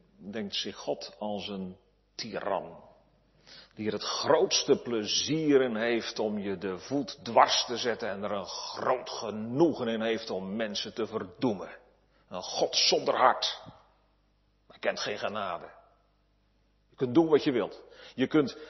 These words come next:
je kunt bidden totdat je een ons weegt, maar je komt er toch niet bij hem in.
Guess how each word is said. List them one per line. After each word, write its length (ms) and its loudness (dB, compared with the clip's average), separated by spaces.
je 140 4
kunt 400 4
bidden 300 10
totdat 280 8
je 80 4
een 140 6
ons 260 6
weegt, 200 8
maar 100 2
je 80 2
komt 180 6
er 80 4
toch 160 6
niet 140 2
bij 180 6
hem 120 0
in. 240 -6